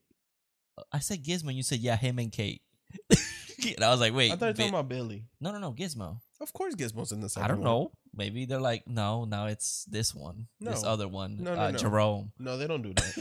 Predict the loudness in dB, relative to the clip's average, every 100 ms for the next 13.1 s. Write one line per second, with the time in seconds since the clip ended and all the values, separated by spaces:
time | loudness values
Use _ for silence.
0 | -10 -12 -14 -16 -6 -2 0 2 2 2
1 | 4 4 6 4 6 4 2 2 2 2
2 | 4 2 0 -2 0 4 6 8 6 0
3 | 2 2 8 8 8 6 4 6 6 6
4 | 0 0 -2 -2 -2 -2 -2 2 2 2
5 | 0 0 2 0 0 0 2 2 0 0
6 | 2 0 -2 -4 -4 -6 -6 -8 -10 -12
7 | -10 -12 _ _ _ -12 -12 -12 _ _
8 | _ -4 -2 -2 -6 -6 -6 -6 -6 -6
9 | -6 -8 -10 -4 2 4 4 2 2 2
10 | 0 -2 -2 -2 -2 -4 -4 -4 -6 -6
11 | -6 0 6 6 4 2 4 6 4 0
12 | -4 -6 -2 -2 -2 -4 -6 -4 -6 -8
13 | -12